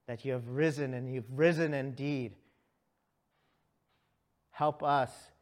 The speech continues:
to receive from you and open our eyes to see your truth in the Gospels, in teachings, in the people around us, in everyday life, through the Holy Spirit impressing in our hearts, convicting us,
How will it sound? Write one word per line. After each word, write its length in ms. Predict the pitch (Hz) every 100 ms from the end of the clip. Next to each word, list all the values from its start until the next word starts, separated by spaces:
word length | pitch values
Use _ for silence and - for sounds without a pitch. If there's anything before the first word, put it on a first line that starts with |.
| _ _ -
to 100 | 147
receive 560 | 143 135 - 190 185
from 180 | 160 147
you 240 | 143 143 127
and 80 | 120 -
open 340 | 185 180 165
our 180 | 151 143 -
eyes 540 | 160 165 139 107 - _ _ _ _ _ -
to 100 | 147
see 240 | - 170
your 200 | 160 147
truth 520 | - - 202 180 139 - _ _ _
in 160 | 143 143
the 100 | 127
Gospels, 720 | 147 165 170 170 165 156 147
in 180 | 131 127
teachings, 540 | - 202 - 190 175
in 160 | 165 143
the 80 | 120
people 420 | - 190 170 147
around 360 | 131 151 180 180
us, 280 | 180 175 - _ _ _ -
in 120 | 127 -
everyday 460 | 175 165 160 160 147
life, 340 | 147 160 175 - - _ _ _ _ _ _ - _ _ _ - -
through 180 | 147 151
the 80 | 151
Holy 260 | 170 165
Spirit 500 | 143 - 175 180 185 - _ -
impressing 600 | 143 - 175 160 170 160
in 100 | 147
our 120 | 135
hearts, 320 | 135 160 165
convicting 720 | - 135 120 131 185 - 190 190
us, 300 | 196 -